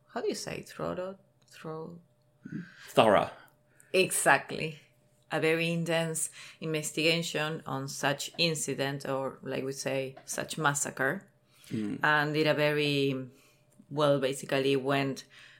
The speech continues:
Speaker 1: through the sea of official paperwork from the military. And I mean,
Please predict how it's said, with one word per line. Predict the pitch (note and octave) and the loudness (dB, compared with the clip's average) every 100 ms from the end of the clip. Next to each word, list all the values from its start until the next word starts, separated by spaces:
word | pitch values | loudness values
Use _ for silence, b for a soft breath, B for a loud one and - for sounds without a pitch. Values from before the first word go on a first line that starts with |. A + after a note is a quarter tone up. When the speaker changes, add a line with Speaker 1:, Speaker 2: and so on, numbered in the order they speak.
| - | -10
Speaker 1:
through | - D3+ D3+ | -4 -2 -2
the | D3 C#3+ | -2 -4
sea | - - D#3+ D#3 D#3 D3+ D#3 - | -2 -2 2 2 2 2 0 -2
of | - C#3+ D3 D3 - - | 2 4 4 0 -8 -8
official | D3+ D#3+ D3+ - D3 C#3 C#3+ - - | -6 -4 -4 2 4 4 4 -2 -2
paperwork | D#3 D#3 D#3 D3+ D3 D3 C#3+ | -2 0 -2 0 4 4 2
from | - - D3+ D3+ | -4 -2 -2 0
the | D3 | -2
military. | D#3+ E3+ D#3+ D3+ D3 D3 D3+ D3+ - _ | -2 -2 -2 0 0 0 -2 -6 -12 _
And | C#3+ | -4
I | C3+ C#3+ | -2 0
mean, | C#3+ C#3 C#3 C#3 C#3 | 0 -2 -2 -4 -8